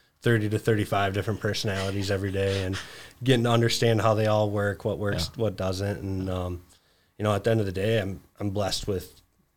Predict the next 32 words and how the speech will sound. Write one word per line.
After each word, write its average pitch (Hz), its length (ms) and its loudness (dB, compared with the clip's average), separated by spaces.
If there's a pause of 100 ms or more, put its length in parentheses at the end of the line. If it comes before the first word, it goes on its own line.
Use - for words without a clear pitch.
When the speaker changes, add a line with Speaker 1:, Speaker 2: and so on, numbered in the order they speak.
(120)
Speaker 1:
thirty 117 280 4
great 107 320 0
drivers. 104 560 2
They 107 100 0
just 98 200 -4
all 95 200 -2
operate 90 420 -6
differently. 85 560 -10
And, 92 180 -4
Speaker 2:
Right. 85 80 -2 (240)
Speaker 1:
and 107 120 0
I, 104 180 2 (240)
I 104 240 0
find 98 380 -2
that 95 180 -4
fascinating, 90 600 -4
getting 92 240 -6
to 90 200 -6 (100)
know 95 280 -4
them 95 340 -4
and 90 300 -6
see - 220 -4
what 95 140 -6
makes 92 260 -6
them 95 200 -6
tick. - 340 -12 (480)
Speaker 2:
For - 140 0
sure. 98 280 4 (100)
I 101 60 4
mean, 92 140 6
you, 92 280 6
it's 87 400 2